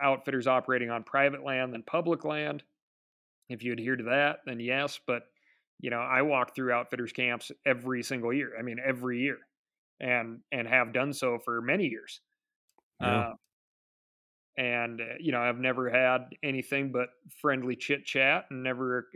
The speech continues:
Speaker 1: a, a cross word, and I've helped them on occasion and they've helped me on occasion, you know? So, um, I don't wanna see this thing, you know,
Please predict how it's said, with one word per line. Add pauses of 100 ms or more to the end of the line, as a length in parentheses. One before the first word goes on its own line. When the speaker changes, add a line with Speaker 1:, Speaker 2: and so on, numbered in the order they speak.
Speaker 1:
a,
a
cross
word,
and (160)
I've
helped
them
on
occasion
and
they've
helped
me
on
occasion,
you
know?
So, (720)
um,
I
don't
wanna
see
this
thing, (1700)
you
know,